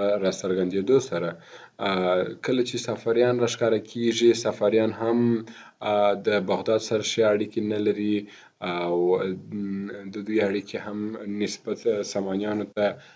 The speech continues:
آ، منظمې او ښې نه دي. د بغداد خلا-، خلفا چې وه، هغو د سامانیانو اړیکې ته ضرورت درلودی او غوښتل یې چې نوې مرحلې ته داخل سي او د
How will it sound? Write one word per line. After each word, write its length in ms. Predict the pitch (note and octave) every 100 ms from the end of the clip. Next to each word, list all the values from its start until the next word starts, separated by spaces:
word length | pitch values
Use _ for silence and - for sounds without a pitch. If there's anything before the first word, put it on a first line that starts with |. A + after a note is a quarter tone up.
| _ -
آ، 180 | G2+
منظمې 840 | G2 G2 G2 F#2+ G2 A#2 G#2+ G#2 G#2
او 440 | G2+ G2 F#2+ F#2+ G2+
ښې 300 | - - G#2+
نه 160 | G#2+
دي. 280 | B2 A2+ A2+ - - - G#2+
د 40 | G#2 G#2 G#2
بغداد 580 | A2+ A2 C3+ C#3 C3+ C3+ C3 C3+ C3+
خلا-، 280 | - A#2+ A#2
خلفا 640 | A#2 - A2+ A2 - B2 B2+
چې 300 | - B2 A#2+
وه، 360 | A#2 A#2 A#2 -
هغو 360 | G#2+ G2 A2 A#2
د 160 | A#2
سامانیانو 640 | - G#2+ F#2+ G2+ A2 G#2+ G2
اړیکې 220 | A2 -
ته 120 | G#2
ضرورت 460 | F#2 F#2 G#2+ C#3 -
درلودی 580 | C3 B2+ A#2+ B2 A#2+ A#2+ - - -
او 260 | A2 G2+ F#2+ F#2+ F#2+ G2 G2 G#2+
غوښتل 320 | A2 - A2+
یې 100 | G#2+
چې 220 | - G#2+ G#2 G#2+ G#2+ F#2+ - G#2 G2+
نوې 160 | A#2 B2
مرحلې 460 | A2 G2+ G#2 G#2+
ته 120 | G#2
داخل 440 | G2+ G2+ F#2+ A2 G#2
سي 320 | - A2 G#2+
او 180 | G2+
د 80 | F2+